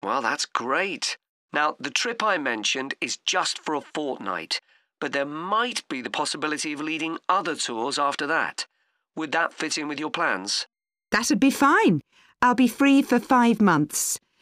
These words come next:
Speaker 2: My job is due to start on October the second, and I'm available from May the first until late September.
Speaker 1: Good. Now, is there anything I need to know about the food you eat?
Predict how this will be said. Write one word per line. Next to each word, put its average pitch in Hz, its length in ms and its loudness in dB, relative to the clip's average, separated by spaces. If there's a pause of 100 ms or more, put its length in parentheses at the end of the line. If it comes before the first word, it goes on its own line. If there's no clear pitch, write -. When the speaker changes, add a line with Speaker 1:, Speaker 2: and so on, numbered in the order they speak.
(200)
Speaker 2:
My 214 160 4
job 226 320 4
is 214 160 4
due 214 200 4
to 214 120 0
start 202 580 2
on 190 380 4
October 208 500 2
the 175 120 4
second, 160 640 2 (320)
and 180 480 6
I'm 180 180 4
available 185 560 6
from 180 300 4
May 247 240 6
the 208 120 4
first 170 640 2
until 190 380 2
late 175 300 4
September. 156 720 0 (400)
Speaker 1:
Good. 190 480 -2 (640)
Now, 175 320 2
is 190 160 -2
there 190 180 0
anything 214 340 -2
I 185 120 2
need 160 220 -6
to 147 100 -4
know 135 160 0
about 131 280 0
the 135 60 -6 (160)
food 147 340 -6
you 104 160 -6
eat? 80 380 -8